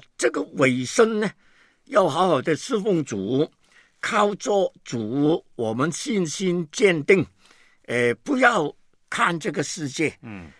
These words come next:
Speaker 1: 不要受这个世界的影响，而且呢，要察验神的旨意。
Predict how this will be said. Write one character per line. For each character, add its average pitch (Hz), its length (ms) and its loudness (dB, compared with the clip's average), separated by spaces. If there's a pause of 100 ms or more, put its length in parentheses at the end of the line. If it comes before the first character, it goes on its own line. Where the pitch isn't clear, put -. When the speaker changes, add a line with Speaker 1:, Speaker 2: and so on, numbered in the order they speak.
(120)
Speaker 1:
不 285 100 0
要 247 160 4
受 202 360 -2
这 202 100 -8
个 185 140 -4
世 214 280 -8
界 190 300 2
的 131 340 0 (520)
影 131 260 2
响， 107 500 -2 (440)
而 165 200 4
且 117 260 -2
呢， 160 240 -2
要 160 280 0 (100)
察 220 340 -2
验 202 460 2 (440)
神 131 500 -4
的 123 220 -2
旨 - 200 -12
意。 90 400 -2